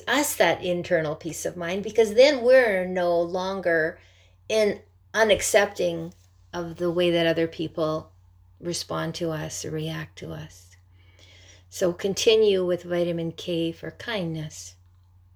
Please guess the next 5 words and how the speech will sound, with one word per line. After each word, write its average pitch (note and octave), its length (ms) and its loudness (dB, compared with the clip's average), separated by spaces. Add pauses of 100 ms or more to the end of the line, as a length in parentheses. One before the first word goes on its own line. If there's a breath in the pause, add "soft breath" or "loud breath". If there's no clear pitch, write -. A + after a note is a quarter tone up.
(1120 soft breath)
Vitamin D#4+ 680 6
L F3+ 500 -2
is F3+ 380 -8
letting F3 760 -4
go. D#3 640 -4